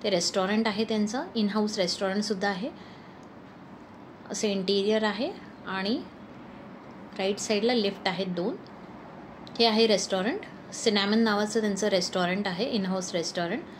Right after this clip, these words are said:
So, breakfast आम्ही आमच्या पॅकेजमध्ये घेतलेला, included होता.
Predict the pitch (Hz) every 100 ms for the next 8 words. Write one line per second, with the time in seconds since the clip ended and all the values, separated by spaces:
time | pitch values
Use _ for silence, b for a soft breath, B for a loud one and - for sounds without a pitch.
0 | B B B - 214 214 202 240 247 247
1 | 233 247 254 233 214 214 226 220 170 214
2 | 214 220 214 214 202 185 185 240 233 185
3 | 185 175 208 233 220 240